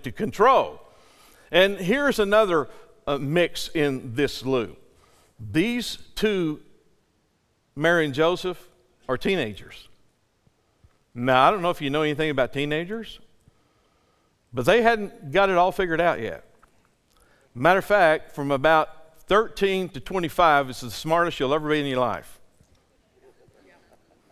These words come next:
So, most likely, Mary is somewhere fourteen, fifteen, maybe at the oldest,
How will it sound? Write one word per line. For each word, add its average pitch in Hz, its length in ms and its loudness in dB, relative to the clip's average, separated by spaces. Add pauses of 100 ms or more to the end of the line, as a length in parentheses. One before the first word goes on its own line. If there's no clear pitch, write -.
(1800)
So, 180 580 4 (960)
most 170 400 2
likely, 190 640 2 (760)
Mary 180 680 2
is 143 100 -2
somewhere 151 800 2 (380)
fourteen, 165 800 -2
fifteen, 151 800 -4 (540)
maybe 127 300 -4
at 120 80 -6
the 117 120 0
oldest, 127 500 -2